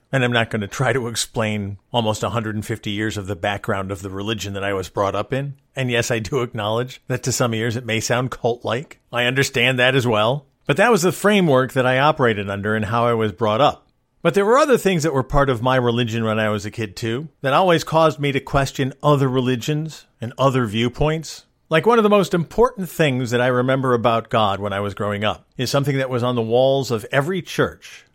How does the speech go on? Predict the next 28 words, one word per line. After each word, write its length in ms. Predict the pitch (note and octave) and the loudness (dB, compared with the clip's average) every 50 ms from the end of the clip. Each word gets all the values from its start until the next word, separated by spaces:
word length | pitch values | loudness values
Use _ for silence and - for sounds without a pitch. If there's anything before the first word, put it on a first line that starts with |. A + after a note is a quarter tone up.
| _ _ _ | _ _ _
Every 360 | - D3 E3 F3+ A3 A#3 G#3+ | 0 0 0 2 0 -2 -2
Christian 480 | - - F#3 F#3 D#3+ - - F3 E3+ D#3+ | -2 0 -2 -2 -2 -2 -4 -4 -4 -2
Science 420 | - D3+ C#3 C3+ C3+ C3 C3 - | -2 -2 -2 0 0 -2 -4 -6
church 640 | - - - A2+ F#2+ E2 E2 - - - - - _ _ | -10 -6 -4 -4 -4 -4 -8 -14 -18 -20 -20 -20 _ _
had 260 | _ - C3 C3 B2+ B2 | _ 0 0 0 2 0
the 80 | C#3+ | -2
phrase, 560 | - - - A#2+ A2+ A2 G#2+ A2 G#2+ - - _ _ _ _ _ | -4 -2 -2 0 0 0 -2 -4 -6 -8 -10 _ _ _ _ _
"God 380 | - A#2 B2 C3+ C#3 C#3 C#3 C#3 - | 0 2 4 4 4 2 0 -4 -4
is 260 | C3+ B2+ B2 A2+ A2+ | -4 -2 -2 -4 -4
love," 500 | A2 A2 A2 G#2+ F#2+ E2 E2 E2+ - _ _ _ - | -2 0 0 0 0 -2 -6 -18 -20 _ _ _ -8
on 160 | G2+ G2+ G2+ | -6 -6 -4
the 60 | G2 | -4
wall. 420 | G2+ G2+ G2 F#2 - - - _ _ _ _ _ _ _ | -6 -4 -4 -6 -6 -10 -18 _ _ _ _ _ _ _
We 80 | - C3+ | -2 2
were 120 | C3+ C3+ | 2 2
taught 300 | C3+ D3 E3+ E3+ D3+ - | 2 2 2 2 2 0
that 100 | - C3+ | -2 -4
God 260 | A#2+ B2 C#3 C#3 C#3+ C3+ | -2 0 2 2 4 2
was 160 | C3+ B2+ A2+ | 2 0 0
an 140 | B2 C#3 - | -2 -4 -2
understanding, 800 | C#3 D3+ D#3 C#3+ C#3+ - - - C#3+ C3+ B2+ A2 G2+ F2+ E2+ - _ - | 0 0 0 0 -2 -4 -2 -2 -2 0 0 -2 -4 -8 -10 -14 _ -10
loving, 460 | B2+ B2 C3 C3+ A#2 B2 A2+ G2+ F#2+ | -2 2 2 2 2 0 -4 -4 -6
forgiving 640 | - - - A#2+ G#2+ G#2 C#3 C#3+ B2 B2 A2 G#2 F#2 | -8 -6 -6 -6 -2 2 0 2 2 2 -2 -2 -4
God. 400 | A2 F#2+ F2 E2+ - - - _ _ _ _ - | -4 -6 -6 -8 -12 -18 -20 _ _ _ _ -4
There 100 | C3+ C#3+ | -2 2
wasn't 300 | D3+ F3+ F3 F3+ F#3+ E3+ | 4 4 4 4 4 2
any 240 | E3+ E3+ E3 D#3 C#3+ | 2 2 2 0 0
hate. 560 | A2+ - G#2+ C#3 B2+ A2+ C#3 - - - - | -2 0 0 2 2 2 0 -4 -10 -20 -20